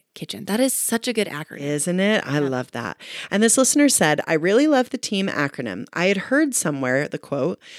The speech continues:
Speaker 2: 'You should never do for your child what they can do for themselves.'"
Speaker 1: Yeah.
Speaker 2: And that's hard sometimes because of all the reasons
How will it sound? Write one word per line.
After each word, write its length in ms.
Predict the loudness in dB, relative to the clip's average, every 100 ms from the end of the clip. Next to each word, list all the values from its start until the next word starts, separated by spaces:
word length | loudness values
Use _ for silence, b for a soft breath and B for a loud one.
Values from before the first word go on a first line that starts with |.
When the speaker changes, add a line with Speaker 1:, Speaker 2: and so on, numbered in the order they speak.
| B
Speaker 2:
'You 160 | -2 0
should 240 | 0 0 0
never 340 | -2 0 -2
do 200 | -2 -4
for 160 | -2 0
your 160 | 0
child 560 | 0 0 2 2 0 -4 _
what 260 | -6 -4 0
they 200 | 0 0
can 240 | -4 -4
do 220 | 0 -2
for 300 | -2 -4 -2
themselves.'" 640 | -4 -6 -2 -2 -4 -10 -12
Speaker 1:
Yeah. 260 | -12 -10 -12 B B B
Speaker 2:
And 160 | 2 2
that's 200 | 2 0
hard 320 | 2 2 2
sometimes 460 | -2 -4 -2 -2 -4
because 340 | -8 -6 -4
of 120 | -4 -6 -8
all 420 | -2 2 2 0
the 180 | -2 -2
reasons 680 | 0 0 0 -2 -2 -2